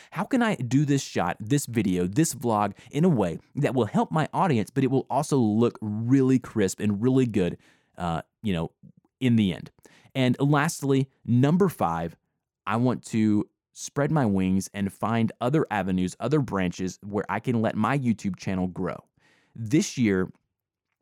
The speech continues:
alone with this podcast has been tremendous. You would be amazed at the amount of people who are coming from the YouTube channel to this podcast and vice versa. Tons of people have gone from the podcast to the YouTube channel. Now, obviously,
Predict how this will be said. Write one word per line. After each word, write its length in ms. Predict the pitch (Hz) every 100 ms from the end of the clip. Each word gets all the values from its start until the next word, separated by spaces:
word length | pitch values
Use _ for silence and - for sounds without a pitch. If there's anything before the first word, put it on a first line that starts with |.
| _
alone 460 | 117 107 98 82 - _ _
with 340 | 113 110 101
this 160 | 104 117
podcast 680 | - 104 92 - 78 - -
has 180 | - 113
been 180 | 104 101
tremendous. 800 | - - 95 95 92 87 - - - _
You 160 | - 139
would 120 | 208
be 160 | 180 180
amazed 540 | 135 110 104 95 87 -
at 80 |
the 100 | 110
amount 280 | 107 107 143
of 100 | 170
people 260 | - - 113
who 100 | 110
are 80 | 95
coming 280 | - 110
from 260 | 101 - 135
the 120 | 139
YouTube 340 | 110 113 - 95
channel 280 | - 95 95
to 200 | - 151
this 140 | 147
podcast 500 | - 101 92 101 101 -
and 120 | 135
vice 280 | 110 104 -
versa. 440 | 98 107 - - _ _ _
Tons 280 | - 147 156
of 80 | 147
people 240 | 151 123
have 80 | 120
gone 220 | 110 107
from 160 | 101 101
the 60 | 87
podcast 680 | - 104 101 101 98 - - _
to 240 | - 98 90
the 160 | 92
YouTube 300 | 98 110 101
channel. 240 | 85 85 -
Now, 140 | 107 -
obviously, 480 | 180 180 - 139